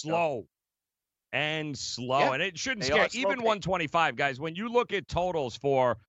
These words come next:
Speaker 1: college basketball, keep in mind, like,
Speaker 2: Right.
Speaker 1: what,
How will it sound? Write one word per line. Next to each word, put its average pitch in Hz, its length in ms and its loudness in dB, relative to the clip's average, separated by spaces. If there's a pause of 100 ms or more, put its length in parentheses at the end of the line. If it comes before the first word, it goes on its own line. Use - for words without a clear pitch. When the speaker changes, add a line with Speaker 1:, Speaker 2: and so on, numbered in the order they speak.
(220)
Speaker 1:
college 156 440 0
basketball, 139 600 0
keep 240 260 -4
in 220 120 2
mind, 170 280 0
like, 135 100 -8
Speaker 2:
Right. 143 100 2
Speaker 1:
what, 180 140 2